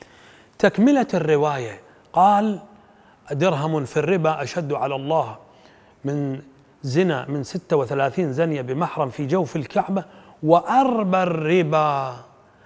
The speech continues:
أن يقع الرجل في عرض أخيه المسلم، أن يغتاب أخيه المسلم". فعلينا أن نحافظ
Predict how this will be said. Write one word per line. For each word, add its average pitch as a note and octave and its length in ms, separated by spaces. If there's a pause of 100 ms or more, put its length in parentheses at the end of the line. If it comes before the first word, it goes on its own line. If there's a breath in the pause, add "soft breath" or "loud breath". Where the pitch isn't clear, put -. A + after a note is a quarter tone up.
(160 soft breath)
أن D#3 100
يقع D3+ 720
الرجل D3 880
في D3 300
عرض D3 480
أخيه E3 420
المسلم، A#2 580 (640)
أن E3+ 60
يغتاب C#3+ 460
أخيه C3 360
المسلم". A2 600 (1500 loud breath)
فعلينا F3+ 680
أن D3+ 120
نحافظ D3 560